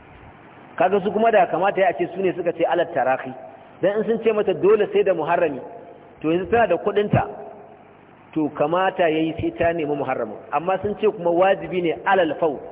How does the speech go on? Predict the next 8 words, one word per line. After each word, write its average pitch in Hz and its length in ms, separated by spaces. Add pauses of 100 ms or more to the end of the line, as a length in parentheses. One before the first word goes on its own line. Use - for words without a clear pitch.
(340)
amma 165 220
kuma 180 220
sun 196 180
ce 190 140
mace 160 520 (460)
ba 156 200
wajibi 175 560
ne 180 100